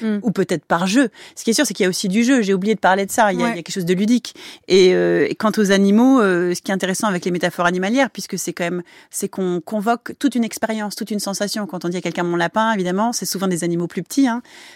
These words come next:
Speaker 2: euh, parce qu'on va pas dire, euh, « mon cheval » ou mon, « ma vache », parce que
Speaker 1: Mm.
Speaker 2: c'est aussi des cultures qu'on véhicule, parce que dans toutes les cultures, il y a des clichés et les métaphores les enregistrent.
Speaker 1: Mm.
Speaker 2: Donc, en gros, euh, ça permet quand même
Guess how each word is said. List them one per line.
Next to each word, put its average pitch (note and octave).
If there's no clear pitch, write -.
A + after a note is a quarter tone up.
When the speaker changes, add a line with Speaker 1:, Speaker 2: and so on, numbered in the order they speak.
Speaker 2:
euh, D#3+
parce D#3+
qu'on E3+
va D#3+
pas E3
dire, F3
euh, « D3
mon D#3+
cheval » F#3
ou D#3
mon, « D#3
ma D#3
vache », G#3+
parce E3+
que F3
Speaker 1:
Mm. G#3+
Speaker 2:
c'est -
aussi G3
des G3
cultures G#3+
qu'on G3
véhicule, G3
parce F3
que -
dans E3+
toutes G#3
les E3+
cultures, G#3
il G3
y F3
a D#3+
des D#3+
clichés G#3+
et -
les F3
métaphores E3+
les E3
enregistrent. F3
Speaker 1:
Mm. G#3
Speaker 2:
Donc, F#3+
en G3+
gros, A#3
euh, E3
ça -
permet A#3
quand A#3+
même B3